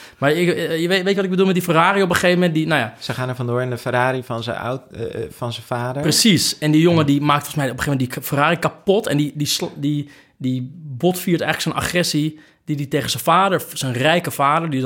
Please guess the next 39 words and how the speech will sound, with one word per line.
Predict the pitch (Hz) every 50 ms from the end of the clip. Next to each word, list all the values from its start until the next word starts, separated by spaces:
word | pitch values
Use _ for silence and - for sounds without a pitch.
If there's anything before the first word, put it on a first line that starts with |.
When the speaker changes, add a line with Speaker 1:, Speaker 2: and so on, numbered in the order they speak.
| 123
Speaker 1:
dan | 120 120
nooit | 123 131 135 127 123 -
is, | 101 135 170 - - - _ _ _ _ - _ _ _ _ _
eh, | - 143 135 131 127 127 131 127 -
op | - 233 170
die | 151 160
Ferrari. | - - 156 139 160 190 196 165 123 120
Supermooi, | 113 - - - 214 180 - 131 135 170 180 170 151 135
dramatisch, | 127 139 139 143 143 143 151 143 - 147 135 123 - - - -
eh, | 127 135 131 131
slim | 123 - - - 160 143 139 135 131 127 127 123 - _ _ _ _ _ -
bedacht. | 123 123 123 123 - - - - - - _ - - - - - _
Dus | - 147 151 -
ik | - - 180 -
vond | - 208 196
het | 185 185
ook | 175
heel | 165 175 175 170
leuk | 170 180 175 156
om | 165 160
te | 147 156
zien. | 135 156 180 151
Dat | 127 131 123
je | 147
dus | 139 139
als | 147 151 -
je | -
dat | 139 156 151
soort | - 147 -
films | - 160 156 147 147 127
weer | 147 147
gaat | 139 - - -
kijken, | - 151 151 160 170 160 135
dat | 143 135
het | - 139 -
vaak, | - 185 175 175 170 - - - - - - - _ _ _ _
het | - 127
is | 190 202
niet | 185 240 247 247 -